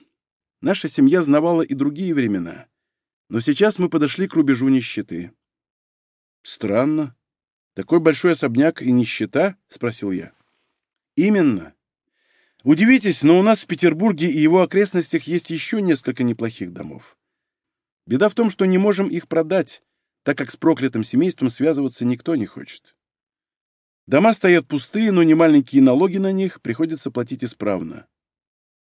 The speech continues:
Несмотря на то, что я полный магистр, работу не могу найти.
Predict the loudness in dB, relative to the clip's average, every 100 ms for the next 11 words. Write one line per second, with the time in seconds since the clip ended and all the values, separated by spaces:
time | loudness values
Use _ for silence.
0 | _ _ _ _ _ _ -6 -2 -2 0
1 | -2 0 -2 -2 -2 0 0 0 2 4
2 | 2 0 -6 -10 -10 -12 _ _ _ _
3 | _ -2 0 0 0 0 0 -2 -4 -6
4 | -8 -18 -20